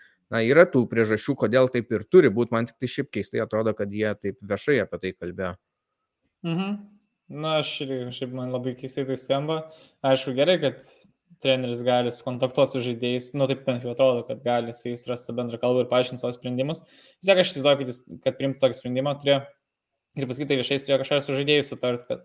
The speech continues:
Speaker 2: tikriausiai jam bus dar duota kažkokių progų, kažkuriuose varžybose jis tikrai dar gaus žaist.
Speaker 1: Mhm. E, planuojama pakeisti vaikų treniravimo tvarką Vokietijoje.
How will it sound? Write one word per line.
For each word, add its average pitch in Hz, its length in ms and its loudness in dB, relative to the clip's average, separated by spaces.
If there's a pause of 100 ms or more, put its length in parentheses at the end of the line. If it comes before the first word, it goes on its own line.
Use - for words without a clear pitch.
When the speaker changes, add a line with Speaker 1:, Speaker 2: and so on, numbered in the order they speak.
(140)
Speaker 2:
tikriausiai 127 380 -2
jam 131 120 -6
bus 139 140 2
dar 120 140 2
duota 127 240 0
kažkokių - 260 -12
progų, 127 340 2 (400)
kažkuriuose 127 440 0 (200)
varžybose 127 460 -4
jis - 100 -12
tikrai 127 200 -2
dar 123 120 0
gaus 120 220 0
žaist. 120 280 -6 (800)
Speaker 1:
Mhm. 107 320 -6 (1120)
E, 110 100 -2 (1500)
planuojama 123 500 0
pakeisti 120 640 -4
vaikų 110 560 -6
treniravimo 117 560 -4
tvarką 117 400 -6
Vokietijoje. 110 720 -4